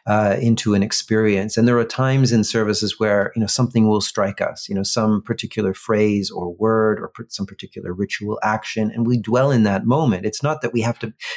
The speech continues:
give one hundred percent of our attention to kind of doing deep theological reflection or exegesis on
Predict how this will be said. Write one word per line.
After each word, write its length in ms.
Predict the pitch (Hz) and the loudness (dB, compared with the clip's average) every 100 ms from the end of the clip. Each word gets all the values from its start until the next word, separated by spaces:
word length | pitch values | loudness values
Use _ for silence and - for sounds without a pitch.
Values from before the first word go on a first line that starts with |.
| - | -4
give 160 | 120 101 | -4 0
one 340 | 113 135 139 | 2 2 4
hundred 360 | 127 127 120 110 | 4 4 2 0
percent 340 | 107 - 107 | -2 0 0
of 100 | 101 | 2
our 140 | 98 92 | 4 2
attention 760 | 92 98 98 98 92 87 85 - - - - | 0 -2 0 -2 -4 -8 -12 -14 -14 -16 -8
to 80 | - | -4
kind 220 | - 98 | 0 2
of 80 | 92 | 2
doing 300 | 110 101 95 | 2 2 2
deep 360 | 107 104 - - _ _ - | 2 2 2 -8 _ _ -4
theological 640 | 104 101 98 95 107 98 | 0 4 4 2 0 0
reflection 720 | 101 98 117 113 - 113 107 87 | 0 0 0 0 0 0 0 0
or 100 | 78 | -2
exegesis 720 | - - 92 113 120 - 104 | -4 -6 -2 2 2 0 -2
on 180 | 104 98 | -2 -4